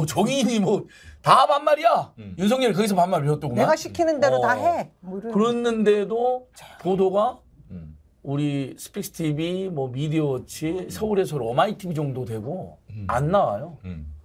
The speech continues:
Speaker 1: 우리 김용민 티비는 당연히 다뤘고.
Speaker 2: 음.
Speaker 1: 완전히 우리나라 언론 정말 죽었습니다. 죽었어요.
Speaker 2: 예, 뭐 근데 우리 국민들이 알 거 다 알더라고요.
Speaker 1: 예, 예, 예.
Speaker 2: 예, 그러니까 뭐 지금 차곡차곡 마일리지를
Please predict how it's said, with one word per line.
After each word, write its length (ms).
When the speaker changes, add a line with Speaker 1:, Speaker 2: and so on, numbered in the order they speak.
Speaker 1:
우리 120
김용민 340
티비는 260
당연히 240
다뤘고. 400
Speaker 2:
음. 320
Speaker 1:
완전히 440
우리나라 280
언론 280
정말 280
죽었습니다. 640
죽었어요. 160
Speaker 2:
예, 420
뭐 100
근데 400
우리 120
국민들이 380
알 180
거 120
다 220
알더라고요. 340
Speaker 1:
예, 40
예, 60
예. 300
Speaker 2:
예, 340
그러니까 420
뭐 220
지금 320
차곡차곡 640
마일리지를 720